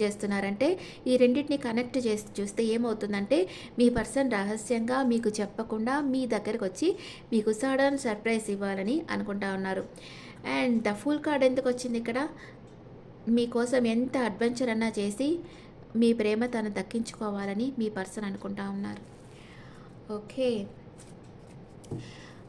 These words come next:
what is your person past, present, future? What is your person past, present, future? వావ్, పాస్ట్‌లో మీ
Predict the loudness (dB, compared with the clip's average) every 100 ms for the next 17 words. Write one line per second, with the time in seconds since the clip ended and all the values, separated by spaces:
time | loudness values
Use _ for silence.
0 | -18 -18 -18 -18 -18 -4 0 2 2 4
1 | 2 0 -2 -2 -2 -2 -2 -2 0 0
2 | 0 -2 0 -2 -4 -16 -20 -20 -20 -18
3 | -20 -20 -20 -20 -20 -20 -20 -8 -4 0
4 | 0 0 0 -2 -6 -4 -4 -4 -4 -6
5 | -8 -4 -6 -4 -6 -4 -8 -10 -18 -20
6 | -20 -20 -20 -20 -20 -20 -18 -10 -8 -6
7 | -6 -8 -4 -4 -2 0 2 2